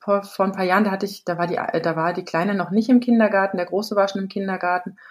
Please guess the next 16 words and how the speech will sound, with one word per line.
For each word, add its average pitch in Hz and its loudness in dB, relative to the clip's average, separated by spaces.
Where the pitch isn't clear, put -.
Und 175 0
da, 165 6
äh, 165 4
lag 160 2
meine 185 0
Ar-, 156 2
meine 160 0
Arbeitssituation, 196 -2
da 175 -4
hatte 165 -6
ich 165 -18
noch 170 -8
sehr 170 -2
viel 170 -4
als, 151 -4
ähm, 151 -8